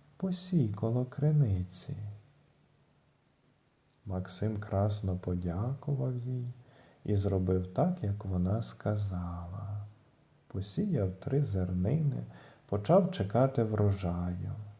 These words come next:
Другого дня вранці діти повставали й повибігали на сонечко, але скоро вернулися в хату,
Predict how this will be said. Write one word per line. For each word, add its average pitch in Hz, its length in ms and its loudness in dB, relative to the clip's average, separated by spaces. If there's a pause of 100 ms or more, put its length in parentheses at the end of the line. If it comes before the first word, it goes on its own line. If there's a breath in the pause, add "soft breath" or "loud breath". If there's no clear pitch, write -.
(460)
Другого 98 540 4
дня 107 400 0 (140)
вранці 98 920 4 (520 loud breath)
діти 170 320 8
повставали 139 760 6
й 139 40 10
повибігали 120 720 6
на 139 120 10
сонечко, 151 800 6
але 107 200 6
скоро 170 440 4
вернулися 151 600 8
в 135 100 6
хату, 101 600 2